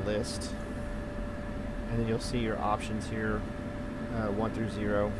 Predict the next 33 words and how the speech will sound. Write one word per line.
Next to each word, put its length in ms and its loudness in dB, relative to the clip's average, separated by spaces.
If 60 0
you 80 2
hit 200 0
zero, 260 2
you're 140 2
gonna 180 0
go 160 2
to 120 0
the 120 0
second 420 0
page 380 0
of, 260 2
of 220 0
options, 520 2
but 180 2
you 140 2
want 300 6
list 340 4
in 300 -2
item 280 2
seven, 440 -2
which 160 -2
is 80 -2
C 280 0
M 220 0
D 200 0
S, 440 -2
which 140 -2
is 100 -4
your 100 -2
countermeasure 640 0
dispensing 500 -2
system 460 -4